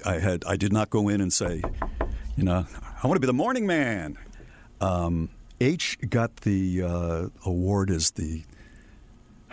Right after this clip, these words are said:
most popular D J in America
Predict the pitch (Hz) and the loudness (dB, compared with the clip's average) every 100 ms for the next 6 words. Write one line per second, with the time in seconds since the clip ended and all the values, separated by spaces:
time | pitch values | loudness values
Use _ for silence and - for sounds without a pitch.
0 | - - - - - - - 101 - - | -4 -4 -10 -18 -20 -10 -2 -2 -2 -2
1 | 113 113 131 107 90 95 95 92 95 82 | -2 0 2 2 2 2 2 2 2 2
2 | 82 85 95 98 | 2 2 2 0